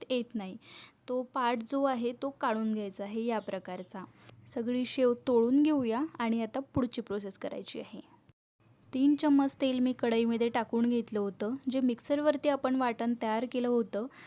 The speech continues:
ते वाटण यामध्ये टाकायचं आहे आणि खमंग एक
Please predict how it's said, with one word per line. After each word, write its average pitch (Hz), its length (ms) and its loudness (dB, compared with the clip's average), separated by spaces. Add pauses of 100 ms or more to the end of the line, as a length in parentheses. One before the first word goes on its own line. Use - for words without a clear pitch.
(160)
ते 247 80 2
वाटण 240 380 2
यामध्ये 277 400 4
टाकायचं 233 520 -2
आहे 220 340 -2
आणि 214 260 -4 (100)
खमंग 277 580 4 (120)
एक 233 180 0